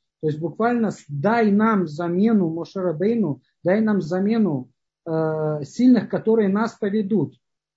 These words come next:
Мо-, еврейский народ не потребовал у Аарона, э, создания божества, которое даст им жизнь в этом мире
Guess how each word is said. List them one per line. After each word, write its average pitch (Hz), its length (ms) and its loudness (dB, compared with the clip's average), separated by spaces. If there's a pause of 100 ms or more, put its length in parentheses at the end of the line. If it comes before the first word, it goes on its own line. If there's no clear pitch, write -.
(260)
Мо-, 170 220 -4
еврейский 180 640 0
народ 214 400 0
не 226 180 2
потребовал 208 640 -2
у 202 280 2
Аарона, 190 760 -4 (480)
э, 165 380 -2
создания 202 640 -2
божества, 170 640 -2
которое 196 520 0
даст 190 400 -2
им 170 400 -2 (540)
жизнь 151 380 0
в 131 100 -2
этом 208 320 0
мире 226 400 0